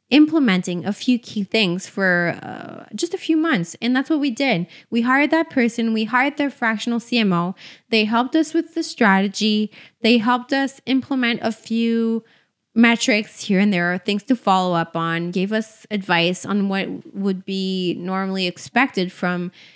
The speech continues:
um, suppliers, for example, or just team members.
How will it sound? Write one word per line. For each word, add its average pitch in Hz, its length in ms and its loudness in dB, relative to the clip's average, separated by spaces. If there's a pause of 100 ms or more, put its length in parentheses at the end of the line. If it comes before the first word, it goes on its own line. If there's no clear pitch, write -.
(220)
um, 180 540 2
suppliers, 220 720 0
for 185 120 -8
example, 180 640 -2
or 196 160 -2
just - 240 -8 (400)
team 294 240 8
members. 202 520 2